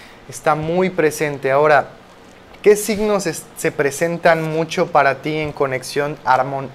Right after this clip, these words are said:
armónica? Em, Acuario, Libra, aquí está su carta, Leo, Sagitario, Aries como tú, pero también siento que muchos de ustedes tienen un poco de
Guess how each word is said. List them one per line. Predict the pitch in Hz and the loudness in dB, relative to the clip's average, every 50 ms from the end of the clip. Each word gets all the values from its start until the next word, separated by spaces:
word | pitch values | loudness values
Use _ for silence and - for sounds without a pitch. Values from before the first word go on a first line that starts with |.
| - 120 | -6 -4
armónica? | 117 120 123 127 147 165 180 190 190 190 208 220 247 262 - - - - - - - - - - - - - - - - - - - - - | -2 -2 -2 -4 -4 -2 -2 -2 -2 0 2 2 0 0 -6 -14 -20 -20 -20 -20 -20 -20 -20 -20 -20 -20 -20 -20 -20 -20 -20 -20 -16 -4 0
Em, | 160 160 160 160 156 156 156 151 156 156 156 151 151 151 151 - - - - - - - - - - - - - - | 2 4 4 6 6 4 2 2 -2 -4 -6 -6 -6 -8 -8 -10 -16 -20 -20 -20 -20 -20 -20 -20 -20 -20 -20 -8 -8
Acuario, | 131 131 - - 160 185 202 202 190 190 170 160 165 190 233 226 - - - - - | -8 -6 -4 2 6 8 8 8 6 6 4 4 4 4 2 -2 -10 -18 -20 -14 -10
Libra, | 120 143 160 185 190 175 165 160 151 | -8 -4 -2 0 0 2 2 2 2
aquí | 143 143 - 143 147 | 2 0 -4 -8 -8
está | 143 - - 143 | -8 -4 -6 -8
su | - - 131 - | -6 -6 -10 -2
carta, | - 160 165 170 170 170 - 156 147 147 143 - - - | 2 4 4 4 2 0 0 2 4 4 2 0 -4 -8
Leo, | 131 151 165 170 170 175 170 170 | -4 0 2 4 6 6 4 4
Sagitario, | 165 - 156 135 123 143 135 - 151 147 147 147 143 139 135 | 2 -2 -6 -6 -8 -10 -2 2 2 2 2 2 0 2 4
Aries | 135 143 151 165 180 175 175 175 | 6 6 6 6 4 0 0 0
como | - 170 160 160 160 | -2 -2 -2 -2 -2
tú, | 160 - 180 185 190 185 190 | -4 0 0 0 0 0 0
pero | 180 160 160 156 | 0 2 2 2
también | 160 - 156 156 160 170 185 185 196 202 202 | 2 0 -2 0 0 0 0 0 0 -2 -4
siento | 196 - 185 180 175 175 190 180 | -6 -4 -4 -4 -4 -2 -4 -4
que | 180 170 | -4 -4
muchos | 160 156 156 151 - 170 160 147 | -6 -6 -8 -6 -6 -6 -6 -6
de | 147 | -8
ustedes | - - - 160 160 165 160 160 | -8 -2 0 2 2 2 0 -2
tienen | - 165 160 160 160 160 160 | -4 -4 -2 0 0 0 -2
un | 156 151 147 | -4 -6 -4
poco | - - 156 147 - 165 160 156 | 2 2 2 2 4 4 6 6
de | 151 143 135 131 127 123 117 | 6 4 2 2 0 -2 -4